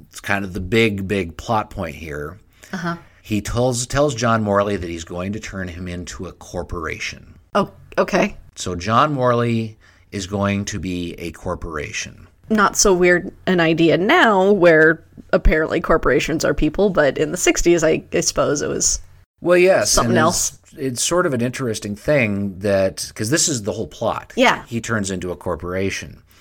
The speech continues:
Speaker 1: They also turn him into a charitable organization.
Speaker 2: Uh-huh.
Speaker 1: They also suggest, 'cause he's a junkie, another William S. Burroughs thing.
Speaker 2: Right, right, right.
Speaker 1: John Morley is also a, a heroin addict.
Speaker 2: Mm-hmm.
Speaker 1: Um,
Speaker 2: This poor guy.
Speaker 1: Yeah,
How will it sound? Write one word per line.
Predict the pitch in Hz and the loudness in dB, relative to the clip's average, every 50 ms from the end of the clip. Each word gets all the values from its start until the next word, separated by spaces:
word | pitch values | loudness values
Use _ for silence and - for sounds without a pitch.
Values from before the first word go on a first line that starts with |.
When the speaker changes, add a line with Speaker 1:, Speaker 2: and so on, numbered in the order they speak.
| - - - - - _ - | -20 -20 -20 -20 -20 _ 0
Speaker 1:
They | 107 113 | 4 6
also | 120 123 151 160 - 185 | 6 6 6 4 0 -6
turn | 147 - 156 151 147 | -4 -2 -2 0 2
him | 143 139 | 2 0
into | 139 143 123 131 127 110 | 0 -2 -2 -4 -2 -2
a | 107 | -2
charitable | - - - 139 143 147 143 139 127 120 | -2 -2 -2 2 2 2 2 2 0 -2
organization. | 110 104 110 110 104 104 95 95 90 104 117 143 147 - - 170 185 208 214 208 _ _ _ _ _ _ - | -2 0 -2 0 0 -2 -4 -2 -2 0 -2 -2 -2 -4 -6 -8 -8 -10 -10 -12 _ _ _ _ _ _ -2
Speaker 2:
Uh-huh. | 277 285 302 311 - _ | 0 2 2 0 0 _
Speaker 1:
They | - 107 117 117 | 0 4 6 6
also | 113 123 156 165 - - 165 | 8 6 6 2 0 -4 -4
suggest, | 147 - - 135 117 104 117 117 120 - - | -4 -4 -4 -4 -4 0 0 2 0 0 -2
'cause | - 104 | -4 -6
he's | 95 92 92 | -4 -4 -4
a | 95 | -4
junkie, | 90 101 127 151 165 156 - 82 85 90 | -2 2 2 2 2 0 -6 -8 -6 -4
another | 90 98 107 113 107 101 92 | -2 0 0 2 2 0 0
William | 82 87 98 95 92 87 | -2 -4 -2 -2 -2 -2
S. | 85 82 82 - | -2 -4 -6 -6
Burroughs | - 95 87 82 80 80 76 - - | -6 -4 -4 -2 -4 -4 -6 -8 -10
thing. | - 76 71 - 65 71 85 | -10 -10 -12 -12 -12 -6 -2
Speaker 2:
Right, | 196 190 165 180 - | 0 0 2 0 0
right, | 185 165 165 | 0 -2 -2
right. | 165 165 - | -2 -2 -2
Speaker 1:
John | 90 90 98 | -2 -2 -2
Morley | 202 - 95 95 95 95 92 | -2 0 0 0 0 0 -2
is | 92 87 87 | -4 -4 -6
also | 87 82 87 85 - - 87 85 82 | -8 -8 -6 -6 -6 -6 -6 -6 -6
a, | 80 80 80 78 62 | -6 -6 -6 -8 -8
a | 69 | -10
heroin | 80 71 - 107 107 101 87 78 73 73 | -10 -10 -8 -6 -4 -4 -4 -4 -6 -8
addict. | - 78 - 69 71 76 _ - - - | -10 -10 -10 -10 -12 -12 _ -20 -12 -6
Speaker 2:
Mm-hmm. | 185 190 180 175 160 170 202 - - - - | -4 -2 -2 -2 -2 -4 -6 -8 -12 -18 -10
Speaker 1:
Um, | - 95 95 95 95 92 92 92 90 87 87 87 85 85 | -2 2 4 4 6 4 4 2 0 -4 -6 -8 -6 -4
Speaker 2:
This | - - - | -2 -4 -4
poor | - - 185 | -4 -6 -8
guy. | 147 - 208 - - 175 202 180 - - - - - | -4 -2 -2 0 0 0 4 4 4 4 2 0 -4
Speaker 1:
Yeah, | - 104 80 95 101 | -4 -4 -4 -6 -8